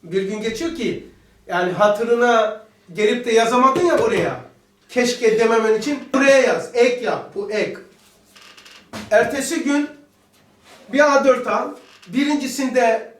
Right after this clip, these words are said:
yazdın, ikincisinde yazdın. Ama şu anda hatırına gelip ama yazmadın. Bunlarda olmayanı burada yaz. Boşanmalıyım. Çünkü bu adam, bu eşim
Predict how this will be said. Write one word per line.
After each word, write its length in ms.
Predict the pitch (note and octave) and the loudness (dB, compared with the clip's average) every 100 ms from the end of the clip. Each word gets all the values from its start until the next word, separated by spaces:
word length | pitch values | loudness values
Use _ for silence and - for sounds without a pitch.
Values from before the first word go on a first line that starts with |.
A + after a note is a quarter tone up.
| _ F#3 | _ -4
yazdın, 720 | G#3+ G#3 F#3+ - F3 D3 - | 2 4 2 -4 -6 -6 -10
ikincisinde 600 | G#3+ B3+ A#3+ A#3 A#3+ A3+ | -12 -8 -6 -8 -6 4
yazdın. 580 | A3 A3 - D4+ C#4+ - _ _ | 4 4 0 -6 -8 -12 _ _
Ama 260 | C#4 D4 C#4 | -2 2 2
şu 240 | - E4+ | 0 -2
anda 380 | E4 C#4+ B3 A#3 | 0 0 0 -2
hatırına 480 | B3+ B3+ B3+ B3 A#3+ | -2 -4 -8 -4 -4
gelip 280 | B3+ C#4+ - | -4 -6 -4
ama 200 | C4 A3 | -2 -2
yazmadın. 840 | G#3+ C#4+ C#4+ G#3 D#3 - C#3 B2+ - _ - G3+ | 2 2 0 -2 -6 -6 -12 -14 -20 _ -14 -8
Bunlarda 460 | G#3+ A#3+ A#3+ A#3+ | -6 -2 -2 0
olmayanı 680 | A#3+ B3 A3 G#3 G3+ B3+ - - _ _ _ - _ _ | 2 2 0 0 -2 -4 -6 -16 _ _ _ -20 _ _
burada 320 | F3+ A3 A3+ A#3+ | -6 -4 0 2
yaz. 400 | G#3+ - - - _ | 2 -2 -8 -20 _
Boşanmalıyım. 840 | G3 G#3+ A#3+ A#3+ A#3+ B3 B3+ B3+ - - _ _ _ _ _ _ | -6 -2 -2 2 2 2 -2 -4 -10 -20 _ _ _ _ _ _
Çünkü 760 | - A#3+ - - A#3 A3 A3 - - _ | -8 -8 -6 -6 -4 -4 -6 -12 -20 _
bu 200 | F#3 G#3+ | -2 2
adam, 500 | A3 G#3 F#3 F3 F#3+ - _ - | 2 2 0 -2 -4 -14 _ -12
bu 260 | F3+ A3+ | -2 0
eşim 520 | G#3+ G#3 F#3 F#3+ - | 2 0 -4 -8 -12